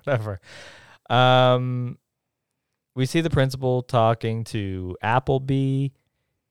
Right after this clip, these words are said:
and obviously he's looking nervous, and then all the other boys, and she tells them that she is going to suspend them for three days and that it's not gonna go on their permanent record,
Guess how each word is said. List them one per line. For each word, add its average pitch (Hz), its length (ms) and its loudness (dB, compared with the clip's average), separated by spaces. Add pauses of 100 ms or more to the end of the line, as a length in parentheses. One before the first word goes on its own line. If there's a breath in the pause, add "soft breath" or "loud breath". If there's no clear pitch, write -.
(440)
and 113 380 0
obviously 110 440 0
he's 107 200 -2
looking 110 300 -4
nervous, 104 600 -6
and 101 220 -4
then 107 260 -2
all 104 240 0
the 95 240 -6
other 120 260 0
boys, 113 460 0
and 101 200 -6
she 98 120 -8
tells 98 300 -4
them 92 120 -8
that 87 180 -10
she - 180 -8
is 92 160 -8
going 92 300 -6
to - 140 -18
suspend 95 760 -6
them 101 260 -4
for 92 180 -8
three 127 300 -6
days 82 460 -8 (420 soft breath)
and 95 220 -6
that 90 400 -4
it's - 160 -12
not 135 260 0
gonna 104 180 -4
go 92 260 -2
on 92 100 -4
their 90 160 -6
permanent 87 420 -8
record, 80 400 -8